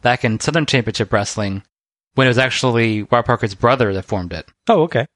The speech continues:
Speaker 1: He is described as the original Tennessee Stud, Ron Fuller. That's how he's listed on <laughs> Wikipedia.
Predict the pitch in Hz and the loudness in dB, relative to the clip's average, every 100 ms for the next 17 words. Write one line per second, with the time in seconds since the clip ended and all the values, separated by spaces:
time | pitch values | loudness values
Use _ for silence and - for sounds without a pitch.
0 | _ _ _ _ - 135 127 - - 143 | _ _ _ _ 0 2 2 2 0 0
1 | 127 131 123 117 110 120 113 107 104 113 | 2 4 4 2 -2 -2 0 -2 -6 -2
2 | 127 151 180 151 151 147 - 120 - - | 0 2 0 2 0 0 0 -4 -4 0
3 | 139 104 90 87 113 131 131 - 95 69 | 0 0 -4 -2 2 4 2 0 -8 -10
4 | - 107 - 110 113 107 - 98 139 131 | -14 -8 -2 -2 -2 -4 -4 -2 0 0
5 | 127 120 110 98 98 | 0 0 0 -2 -4